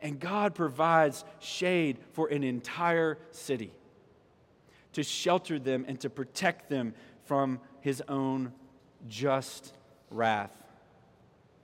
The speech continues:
Shade. Jonah and the, right. Jonah and the,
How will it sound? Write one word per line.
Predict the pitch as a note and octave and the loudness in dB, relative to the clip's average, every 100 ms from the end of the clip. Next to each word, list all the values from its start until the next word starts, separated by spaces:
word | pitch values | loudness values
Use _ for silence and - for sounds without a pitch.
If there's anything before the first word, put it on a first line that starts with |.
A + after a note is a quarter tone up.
| _ _ _ _ _ _ - | _ _ _ _ _ _ -14
Shade. | - B2+ G#2+ F2+ - - - - - _ - _ _ _ _ _ _ _ _ _ _ _ _ - | -2 0 0 -4 -14 -20 -20 -20 -20 _ -20 _ _ _ _ _ _ _ _ _ _ _ _ -6
Jonah | A#2 D#3 E3+ F3 E3 | 4 6 6 4 4
and | D#3+ D#3+ | 2 4
the, | D3 C#3+ C3 - - - - - - - _ - - - - - - | 6 6 4 -2 -20 -20 -20 -20 -20 -20 _ -20 -20 -20 -20 -20 -10
right. | G2+ G2 G2 - - - - | -8 -8 -12 -20 -20 -20 -2
Jonah | B2 E3+ F#3+ | 6 6 6
and | F#3+ F3 E3+ | 4 4 4
the, | D#3+ D#3 C#3+ | 4 4 4